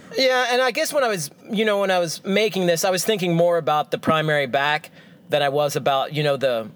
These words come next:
as much about the availability of the backup, where, you know, I think Matt, Matt, Matt Breida will be, you know, widely available. But then, you know, maybe that's a reason that you don't really have to pay that much attention to him, too. But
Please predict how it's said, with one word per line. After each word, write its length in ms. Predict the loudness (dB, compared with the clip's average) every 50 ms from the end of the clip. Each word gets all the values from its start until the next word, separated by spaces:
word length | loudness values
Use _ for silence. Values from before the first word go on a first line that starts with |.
| -20 -20 -20 -20 -20 -20 -20 -14 -6 -4
as 220 | -2 -2 0 0
much 300 | 0 2 2 0 0 -2
about 300 | -2 0 0 0 0 0
the 120 | -2 -2 -2
availability 760 | -2 -2 -2 0 0 -2 0 -2 -2 -2 -2 -2 -2 -2 -2
of 180 | -4 -4 -4
the 80 | -4 -6
backup, 600 | -4 -2 -2 -2 -2 0 0 0 0 -2 -4 -8 -18 -20 -20 -20 -20 -20 -20 -20 -20 -20 -20 -20 -20 -20 -20 -20 -20 -20 -20 -20 -20 -20 -20 -20 -20 -20 -20 -16 -12 -12 -8
where, 520 | -2 0 2 2 2 2 0 -2 -2 -4 -4
you 160 | -2 -2 0
know, 200 | 0 0 0 0
I 140 | 0 -2 -2
think 180 | -2 -2 -2 -2
Matt, 340 | -2 -2 -2 -2 -4 -8 -20 -20 -12 -6
Matt, 420 | -2 0 0 0 -2 -6 -10 -6
Matt 220 | -2 -2 -2 0 0
Breida 240 | -2 -2 0 0 0
will 80 | 0
be, 220 | 0 -2 -4 -4 -4
you 140 | -2 0 0
know, 100 | 0 0
widely 600 | 0 0 0 0 2 2 0 0 -2 -2 -2 -2
available. 380 | -2 -2 -2 -2 -2 0 -2 -2
But 200 | -2 -2 -2 0
then, 260 | 0 0 0 0 -2
you 100 | 0 0
know, 160 | 2 2 2
maybe 280 | 2 0 0 0 0 0
that's 240 | 0 0 0 0 -2
a 40 | -2
reason 380 | 0 0 0 0 0 0 0
that 180 | 0 -2 -2 -2
you 60 | -2
don't 220 | -2 0 0 0 0
really 200 | 0 2 2 2
have 240 | 0 0 -2 -2
to 60 | -4 -2
pay 180 | -2 -2 -2
that 100 | -2 -4
much 200 | -6 -6 -6 -8
attention 340 | -8 -8 -8 -8 -8 -8 -10
to 120 | -8 -8 -8
him, 120 | -8 -8
too. 180 | -6 -6 -6 -4
But 360 | -2 0 0 2 0 -2 -4